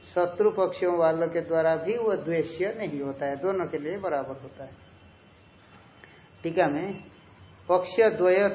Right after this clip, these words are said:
तुल्यत्वम एव प्रकटयति, दोनों पक्ष में तुल्य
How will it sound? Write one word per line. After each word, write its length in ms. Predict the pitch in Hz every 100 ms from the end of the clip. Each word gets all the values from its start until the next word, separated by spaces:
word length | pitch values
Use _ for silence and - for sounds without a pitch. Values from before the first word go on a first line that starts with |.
| 180
तुल्यत्वम 800 | 175 170 175 175 185 202 220 202
एव 340 | 165 160 180
प्रकटयति, 840 | 190 165 156 147 151 147 147 185 170
दोनों 460 | 147 170 180 202
पक्ष 360 | 185 175 175 -
में 500 | 190 185 190 190 -
तुल्य 600 | 170 170 180 185 -